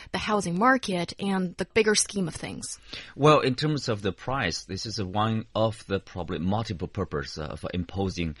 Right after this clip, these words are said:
Speaker 2: a housing tax here. Uh, because if there's a tax right now, you know, for those people who are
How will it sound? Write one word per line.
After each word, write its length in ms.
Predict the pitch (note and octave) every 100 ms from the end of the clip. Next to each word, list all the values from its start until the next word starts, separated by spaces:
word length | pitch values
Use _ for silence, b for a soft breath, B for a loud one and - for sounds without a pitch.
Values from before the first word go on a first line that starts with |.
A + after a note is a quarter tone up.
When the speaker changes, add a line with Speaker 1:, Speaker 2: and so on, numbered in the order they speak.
| B B -
Speaker 2:
a 140 | F2
housing 520 | D2+ F#2+ F2 F2 D2
tax 380 | - G2 D#2+ -
here. 440 | - D#2 G#1+ - - B B B G#2+
Uh, 240 | A2 G#2+
because 460 | F#2 G2+ A#2 G#2+ -
if 200 | A2 G#2
there's 340 | A2 C3 C#3+
a 60 | E2
tax 440 | - F2+ E2 - -
right 260 | E2+ D#2 C#2+
now, 380 | F2 G2 D2+ - B
you 120 | F#2
know, 160 | F#2 F2
for 160 | - F#2
those 280 | A2 D#3
people 380 | - E2 - D2
who 160 | F#2 F2+
are 120 | E2